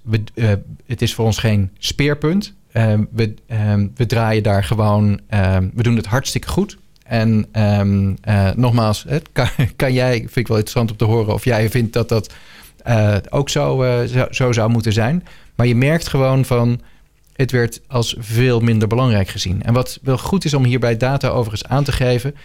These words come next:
dat is een vrij breed begrip. En je merkt gewoon dat C E O's, als ze het over data hebben, dan, ehm, kunnen ze het ook hebben over van, ja, we hebben, ehm, eh,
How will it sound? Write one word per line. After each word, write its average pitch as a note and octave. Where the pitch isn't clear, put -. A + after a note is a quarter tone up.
dat A#2+
is -
een B2+
vrij A#2
breed A#2+
begrip. G#2+
En A#2
je A2
merkt B2
gewoon A#2+
dat A#2
C -
E A#2+
O's, A#2+
als A2+
ze -
het B2+
over G2+
data A#2+
hebben, G#2
dan, A#2
ehm, G#2+
kunnen B2+
ze A2+
het -
ook C#3+
hebben A#2
over A2
van, A2
ja, A2+
we A2+
hebben, A2+
ehm, G#2+
eh, G#2